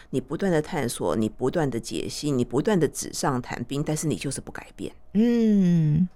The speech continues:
Speaker 1: 然后你不做选择。
Speaker 2: 是，是。
Speaker 1: 好，你不做选择，你不做改变，一切都是空谈。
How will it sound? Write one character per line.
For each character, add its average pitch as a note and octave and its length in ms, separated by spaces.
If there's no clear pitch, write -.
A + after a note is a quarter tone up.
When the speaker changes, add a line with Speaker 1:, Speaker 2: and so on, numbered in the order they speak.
Speaker 1:
然 F3 100
后 A#3 80
你 D#3+ 120
不 - 120
做 D#3+ 160
选 G2+ 240
择。 - 320
Speaker 2:
是， F#3+ 380
是。 - 160
Speaker 1:
好， F3 60
你 G3+ 80
不 C#4+ 120
做 D4+ 160
选 C#3 220
择， D#3+ 180
你 E3 160
不 E3 220
做 G3+ 180
改 - 240
变， D#3+ 240
一 D#3+ 60
切 E3+ 180
都 C#3+ 140
是 - 100
空 - 300
谈。 - 200